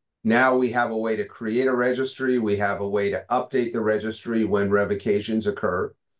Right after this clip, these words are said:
And then the holder, when, when the issuer issues them a credential, they would issue them a credential with a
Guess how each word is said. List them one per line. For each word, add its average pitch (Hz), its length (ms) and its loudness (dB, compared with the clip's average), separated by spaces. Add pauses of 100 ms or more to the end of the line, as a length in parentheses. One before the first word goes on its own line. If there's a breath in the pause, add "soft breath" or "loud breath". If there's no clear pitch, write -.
(560)
And 104 220 2
then 113 180 2
the 104 100 2
holder, 123 760 -2 (800)
when, 110 460 0
when 107 200 0
the 110 180 0
issuer 143 640 -2
issues 143 420 -4
them 113 180 2
a 98 80 -2
credential, 98 500 -2
they 110 140 2
would 101 240 -2
issue 139 360 -2
them 117 200 -6
a 110 60 -2
credential 107 600 0
with 104 260 2 (120)
a 95 480 0